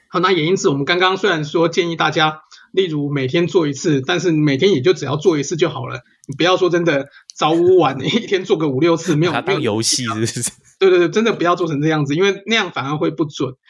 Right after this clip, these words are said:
Speaker 1: 那我们在医疗院所或者是使用标准化测试的时候，一定是由另外一个人来决定什么时候要给你声音，而且他不会告诉你。那所以这是标准化检查，它会比较准的原因也在这边。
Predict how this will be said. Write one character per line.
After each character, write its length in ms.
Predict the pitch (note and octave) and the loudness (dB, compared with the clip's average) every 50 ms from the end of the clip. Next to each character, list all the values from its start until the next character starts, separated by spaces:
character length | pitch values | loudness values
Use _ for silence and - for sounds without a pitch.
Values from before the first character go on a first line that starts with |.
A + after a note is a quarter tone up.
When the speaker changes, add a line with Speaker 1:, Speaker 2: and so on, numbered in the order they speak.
| - - - _ | -20 -20 -20 _
Speaker 1:
那 240 | - B3+ A3+ - - F3 | -2 -2 -2 -2 -4 -8
我 60 | E3+ | -6
们 180 | F3 F#3 G#3 | -4 -4 -4
在 300 | A3 D#4+ D4+ C4+ A#3 - - _ | -2 0 0 0 0 -4 -10 _
医 120 | - C4 B3+ | -4 -2 0
疗 180 | A#3 G3+ G#3 | 2 2 2
院 160 | A#3+ B3 A3 G#3 | 2 0 -2 -2
所 180 | - F3 C#3+ | -2 -4 0
或 140 | B2 - G3 | 0 0 0
者 80 | F3 E3+ | 2 0
是 120 | F#3+ G#3 | -2 -2
使 200 | G3 - - D#3+ | -2 -4 -2 -2
用 160 | E3 F3 E3+ E3 | -2 -2 0 0
标 180 | F#3+ F#3 F#3+ | 2 2 2
准 180 | F#3+ D#3+ C3 B2+ | 0 -2 -6 -4
化 160 | - F3+ - | -4 -4 -4
测 200 | - - G3+ F#3 | 0 0 0 0
试 140 | - F#3+ E3 | 0 0 -2
的 100 | C#3+ B2+ | -2 -4
时 180 | - - C3 | -4 -6 -10
候， 280 | B2 - F3+ D3+ D#3+ - | -2 0 0 0 0 -4
一 80 | F#3 G3 | -8 -10
定 260 | F#3+ - C4+ A3 F3+ | -2 0 0 0 0
是 220 | - - - F#3+ D#3+ | 0 0 -2 0 2
由 300 | D3 C#3 C#3+ D#3+ - - | 2 2 2 0 0 0
另 360 | C#4+ C4+ A#3 G#3 F#3 F#3+ G#3+ A#3 | -2 0 0 0 0 0 2 2
外 180 | G#3+ F3+ - D3 | 2 2 0 -4
一 80 | E3 | -10
个 260 | D#3+ - - E3 C#3 | -6 -2 0 0 0
人 420 | B2+ B2 B2+ B2 A#2+ A#2+ C3 D3 D3+ - _ _ _ _ _ _ | 0 -2 -2 -2 -2 -2 -4 -8 -10 -16 _ _ _ _ _ _
来 400 | D#3 D#3 D3+ C3+ C3+ C#3+ D#3 F3 G3 G3+ - _ | -4 0 2 2 2 2 0 -2 -4 -8 -10 _
决 240 | - E3 D3+ D3+ D#3+ | -2 0 2 2 2
定 240 | - A#3 F#3+ E3+ D#3+ | 2 0 -2 -2 -2
什 200 | - - C#3 B2+ | -2 -2 0 0
么 120 | C3 B2+ | 0 -2
时 160 | - - D3 | -2 -2 -2
候 200 | D3+ F3 F3+ E3 | 2 2 4 4
要 120 | E3+ D#3 D3+ | 2 2 0
给 160 | - C3+ C#3 | -2 -2 0
你 160 | D3 B2+ B2+ | 0 0 -2
声 280 | - - C#3 C3+ C3+ C3+ | -2 -2 0 2 2 4
音， 240 | C3 C3 C3+ D3 - _ _ _ _ | 4 4 2 0 -4 _ _ _ _
而 80 | F#3 | -2
且 100 | F#3+ F#3 | -2 0
他 120 | E3 G3 F#3+ | 0 0 -2
不 200 | - - D3+ D3 | -2 -2 -6 -2
会 160 | D3+ G3 D#3+ | 0 0 0
告 200 | - F3 D3 C#3 | 2 0 -2 0
诉 180 | - F3+ C#3 C3+ | 0 -2 -2 -2
你。 140 | C3+ - - - | -2 -4 -4 -2
那 120 | G3 F#3+ | -2 -2
所 160 | F3+ - - | 0 2 0
以 60 | D#3+ | 2
这 140 | D#3 G3+ F#3 | 4 2 2
是 100 | F3 G3 | 2 2
标 200 | G3 G3 G3+ G3+ | 2 2 2 2
准 140 | D#3 C3+ B2+ | 0 0 -2
化 140 | F#3 F3 - | -4 -4 -4
检 160 | - B2+ B2+ | -4 -6 -8
查， 180 | - - C3 C3 | -8 -8 -8 -4
它 200 | - D#3+ D#3+ D#3+ | 0 0 0 0
会 260 | - - - A#3+ F3 | -2 0 2 2 2
比 160 | D3 - B2+ | 2 -2 -6
较 160 | B2+ E3 E3 | -6 -4 -4
准 260 | D#3+ - - B2+ A2+ | -4 -4 -4 -4 -4
的 120 | A#2+ C3 B2 | -4 -6 -4
原 220 | B2+ B2 B2+ C#3 | -2 -2 0 0
因 120 | D3+ D#3+ D3 | 2 2 0
也 80 | B2 | 0
在 160 | B2+ C#3+ C#3 | 0 -2 -4
这 160 | B2+ C3+ C3+ B2+ | -2 -2 -2 -2
边。 300 | B2+ C3 C3 B2+ B2+ | -2 -4 -4 -4 -6